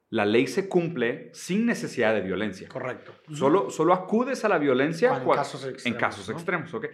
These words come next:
Speaker 1: Entonces ahí es donde creo que hay, que hay un debate interesante. Digo, no, no sé cuál sea tu primera reacción frente al tema.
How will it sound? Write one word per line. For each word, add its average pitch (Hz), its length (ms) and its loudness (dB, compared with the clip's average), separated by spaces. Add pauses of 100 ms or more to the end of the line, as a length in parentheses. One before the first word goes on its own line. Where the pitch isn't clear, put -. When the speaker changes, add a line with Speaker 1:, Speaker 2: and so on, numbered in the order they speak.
(140)
Speaker 1:
Entonces 185 320 -4
ahí 160 200 4
es 185 80 4
donde 185 240 -2
creo 165 160 2
que 180 80 0
hay, 170 180 0
que 165 80 -2
hay 139 100 2
un 156 120 -4
debate 139 320 4
interesante. 120 560 0
Digo, 117 180 2
no, 123 100 2
no 123 180 0
sé 127 140 -6
cuál 135 140 2
sea 131 160 0
tu 131 80 -6
primera 123 300 2
reacción 120 360 -2
frente 113 220 -6
al 98 80 -8
tema. 101 240 -4